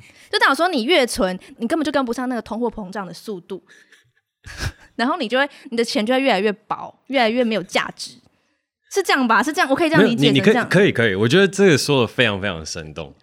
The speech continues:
Speaker 2: 真的很生动。
Speaker 1: 而且我觉得我，我这个举例就是让大家秒懂，我觉得小学生都听得懂。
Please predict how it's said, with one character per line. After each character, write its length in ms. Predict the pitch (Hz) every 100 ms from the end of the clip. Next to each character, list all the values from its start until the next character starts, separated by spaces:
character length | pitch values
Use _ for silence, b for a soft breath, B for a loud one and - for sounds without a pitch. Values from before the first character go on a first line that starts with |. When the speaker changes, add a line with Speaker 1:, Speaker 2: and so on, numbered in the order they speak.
| b
Speaker 2:
真 120 | -
的 120 | 277
很 80 | 240
生 100 | 440
动。 80 | 440
Speaker 1:
而 20 |
且 80 | 302
我 0 |
觉 80 | 359
得 80 | 392
我， 220 | 233 208
我 80 | 254
这 140 | 240
个 60 | 359
举 160 | 226
例 160 | 214 277
就 100 | 262
是 160 | 285 247
让 200 | 294 262
大 100 | 254
家 140 | 220
秒 200 | 220 165 175
懂， 140 | 180
我 120 | 165
觉 60 | 202
得 60 | 294
小 160 | 202
学 100 | 196
生 100 | 202
都 80 | 208
听 120 | 208
得 80 | 170
懂。 160 | -